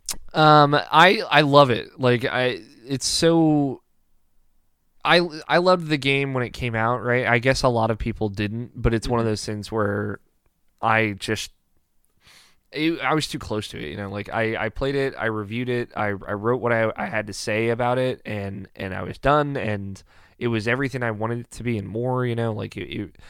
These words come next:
Speaker 1: I, I think mechanically, there were some missteps that, that, that are a bummer. Like, it doesn't play as well as Kingdom Hearts two, but
Speaker 2: Mm.
Speaker 1: it's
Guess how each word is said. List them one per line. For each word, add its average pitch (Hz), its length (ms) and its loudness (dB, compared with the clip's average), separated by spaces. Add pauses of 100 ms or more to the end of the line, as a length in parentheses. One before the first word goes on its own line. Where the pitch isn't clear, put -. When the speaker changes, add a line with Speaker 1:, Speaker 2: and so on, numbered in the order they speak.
(220)
Speaker 1:
I, 127 240 0
I - 20 4
think 120 200 -8
mechanically, 123 960 -2 (460)
there 117 120 2
were 113 80 0
some 110 220 -6
missteps 123 500 -2
that, 123 180 -6
that, 123 280 -2
that 135 100 2
are 143 120 4
a 135 60 2
bummer. 123 320 0
Like, 110 140 -4
it 107 80 -4
doesn't 110 220 -4
play 104 140 -4
as 101 140 -6
well 98 100 -2
as 101 100 -6
Kingdom 104 180 -10
Hearts 98 200 -8
two, - 320 -14 (520)
but - 260 -6
Speaker 2:
Mm. - 40 -8
Speaker 1:
it's - 220 -10